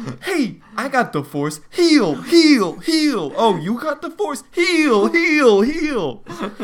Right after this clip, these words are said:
Speaker 1: It's like, how? What do you mean? You're not learning it?
Speaker 2: No, you just do it. You
Speaker 1: That's
Speaker 2: just do it.
Speaker 1: that's like, that's like Anakin just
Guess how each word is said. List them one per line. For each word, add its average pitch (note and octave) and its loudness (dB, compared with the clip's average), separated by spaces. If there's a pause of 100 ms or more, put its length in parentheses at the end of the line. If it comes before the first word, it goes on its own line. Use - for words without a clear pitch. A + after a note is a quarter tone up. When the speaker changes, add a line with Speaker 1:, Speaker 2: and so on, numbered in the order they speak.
(240)
Speaker 1:
It's - -12
like, C#4+ -4 (260)
how? C#5+ 8
What - -10
do A4+ 2
you A#4 -4
mean? A4+ -4
You're C#4 0
not D#4 8
learning D4 6
it? G#4+ 2
Speaker 2:
No, F#3 -6
you F3 -10
just E3 -8
do G#3+ -6
it. C3+ -8 (280)
You - -20
Speaker 1:
That's C#4+ 0
Speaker 2:
just - -4
do B3+ -2
it. F#3+ -6 (160)
Speaker 1:
that's C#4 0
like, D4 4 (920)
that's D4+ -2
like D#4 -4
Anakin B3+ 2
just A#3+ -4